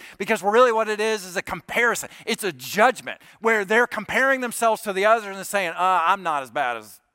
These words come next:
those guys. Couldn't be me." And so they say, "It's not I." It's, it's so, it's blind arrogance. But what you have here is you really have a picture of the gospel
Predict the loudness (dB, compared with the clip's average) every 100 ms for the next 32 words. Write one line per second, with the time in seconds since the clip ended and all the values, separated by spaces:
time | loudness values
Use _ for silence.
0 | _ _ -14 -12 -12 -14 -16 -18 -20 _
1 | _ _ _ _ -12 -12 -12 -16 -20 -20
2 | _ _ _ _ _ _ _ _ _ _
3 | _ _ _ _ _ _ -20 -14 -10 -10
4 | -12 -14 -16 -14 -12 -10 -12 -12 -14 -16
5 | -16 -18 -18 -14 -10 -10 -10 -12 -16 -12
6 | -8 -8 -10 -14 -16 -16 -20 _ _ _
7 | _ _ _ _ _ _ -20 -18 -6 -2
8 | -2 -4 -8 -4 -4 -4 -6 -6 -4 -4
9 | -6 -8 -16 -20 -20 -16 -12 -4 -2 -2
10 | -4 -6 -6 -10 -16 -12 -12 -12 -6 -2
11 | -2 -4 -8 -12 -14